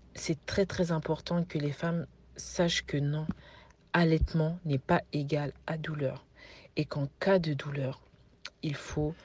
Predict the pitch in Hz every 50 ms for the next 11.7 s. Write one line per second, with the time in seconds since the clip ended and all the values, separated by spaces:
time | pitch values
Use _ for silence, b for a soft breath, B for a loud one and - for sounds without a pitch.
0 | B B B B B B B B _ _ _ - - - - - 175 170 - -
1 | 170 151 - 143 127 113 117 - - - - _ _ _ _ _ _ - - 170
2 | 160 - - 160 - - 175 185 - - - 156 151 160 165 185 180 - - -
3 | - 151 139 139 - B B B B B B - 143 147 151 151 147 143 - 170
4 | 160 160 160 147 139 135 131 135 - - - 143 139 143 143 147 151 151 151 156
5 | 160 B B B B B B 131 123 120 117 120 123 117 - B B B B B
6 | B B - - 131 131 135 139 143 156 160 160 160 160 160 160 147 143 143 B
7 | B B B - - 147 135 - - 147 147 139 135 143 147 147 147 151 147 147
8 | 139 - 139 131 - - 160 160 156 - - 143 139 131 127 - - 170 170 175
9 | 175 170 - 147 139 131 - 139 135 139 131 131 127 131 - - - 175 175 175
10 | 175 175 175 175 B B B B B B - - 139 139 139 135 135 - - 151
11 | 151 147 143 135 - - - 165 170 170 170 165 165 170